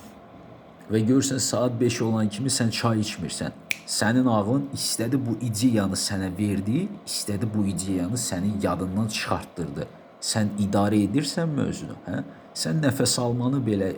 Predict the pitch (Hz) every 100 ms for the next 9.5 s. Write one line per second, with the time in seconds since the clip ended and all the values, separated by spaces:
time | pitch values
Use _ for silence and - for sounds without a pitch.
0 | - 139 135 107 110 107 104 101 104 92
1 | 85 - 95 92 85 - 98 90 80 80
2 | - - - - 120 104 117 113 117 131
3 | 113 104 107 101 110 104 98 95 92 -
4 | 95 85 98 98 110 101 - 92 92 95
5 | - - 98 92 82 82 - 92 87 87
6 | 87 82 85 85 85 85 76 - - -
7 | - - - - - 104 95 104 120 117
8 | 87 73 71 - - - - - - -
9 | - - - 127